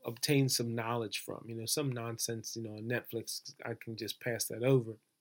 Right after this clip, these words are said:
But with Queen and Slim, I, I chose the movie, obviously, for its, um, content involving police brutality, involving race relations, involving black love.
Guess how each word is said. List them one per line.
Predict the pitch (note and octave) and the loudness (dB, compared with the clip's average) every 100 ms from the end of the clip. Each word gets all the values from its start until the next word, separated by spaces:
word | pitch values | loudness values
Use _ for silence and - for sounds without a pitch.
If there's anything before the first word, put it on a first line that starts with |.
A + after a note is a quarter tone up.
| _ _ _ _ _ _ | _ _ _ _ _ _
But | D#3 D3+ | 8 10
with | D#3 C#3 | 8 4
Queen | - C#4 E4 | 4 6 8
and | D4 | 6
Slim, | - D#3 C3 B2 B2 _ _ _ _ _ _ _ _ _ _ _ _ _ - - | 6 8 8 6 0 _ _ _ _ _ _ _ _ _ _ _ _ _ -20 2
I, | C#3 D3+ D3 | 8 10 8
I | |
chose | C#3+ G#3+ B3+ D#4 E3 | 8 10 12 10 8
the | |
movie, | D3+ C3+ B2+ C3 | 8 8 8 6
obviously, | D3 D3+ C#3+ C3+ | 6 4 4 2
for | - - C3 B2+ A#2 | 2 4 6 6 2
its, | - B2+ - - - - _ _ _ | 2 0 0 0 0 -4 _ _ _
um, | - A#2 A2 A2+ | -6 -4 -4 -4
content | - E3 D#3 D3+ D3 C3+ - | 2 4 4 4 2 2 -2
involving | B2 A2+ A#2+ A#2 A#2 | -4 0 0 0 -2
police | - A#2+ A#2 | -4 -4 -4
brutality, | - A2+ - C3+ C3 B2+ B2+ | -6 -4 0 4 4 4 0
involving | A#2+ B2 A#2+ A#2+ A2+ | 0 -2 0 -2 0
race | B2 A#2 - | 0 0 0
relations, | A2+ B2 A#2+ B2 B2 A#2+ A#2+ | 0 0 0 -2 -2 -4 -4
involving | A2 A2 A2 A2 A2 | -4 -6 -6 -8 -8
black | G2+ F#2+ - | -8 -6 2
love. | C3 D3 C#3+ C#3 C3+ | 6 8 8 8 6